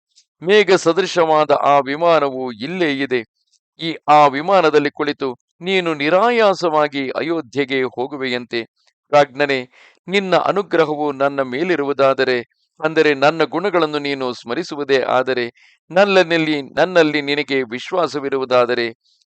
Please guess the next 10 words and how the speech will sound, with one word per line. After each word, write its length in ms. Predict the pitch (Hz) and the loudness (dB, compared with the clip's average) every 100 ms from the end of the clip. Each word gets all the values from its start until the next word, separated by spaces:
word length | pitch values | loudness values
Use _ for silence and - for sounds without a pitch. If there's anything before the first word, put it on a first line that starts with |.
| _ | _
ಇನ್ನು 340 | 139 131 123 | -14 -10 -10
ಸ್ವಲ್ಪ 500 | 117 - 185 226 - | -10 -4 -4 -4 -2
ಕಾಲ 360 | 127 123 123 123 | 0 4 4 4
ಇಲ್ಲಿ 480 | 120 113 120 123 113 | 2 0 -4 -4 -4
ಇರು. 260 | 120 113 - _ _ _ - - _ _ | -4 -6 -10 _ _ _ -20 -20 _ _
ನಾ 180 | 160 160 | 2 2
ತಮ್ಮ 380 | - 180 190 170 156 | 6 4 4 4 4
ಲಕ್ಷ್ಮಣನಿಗೂ 800 | 147 139 - 196 185 165 147 147 127 _ _ - | 4 2 0 -2 -2 -2 -4 -6 -8 _ _ 2
ಭಾರ್ಯೆ 380 | 180 190 175 156 | 2 4 2 2
ಸೀತೆಗೂ 640 | - 160 185 175 151 139 | -2 -10 -4 -2 -2 -6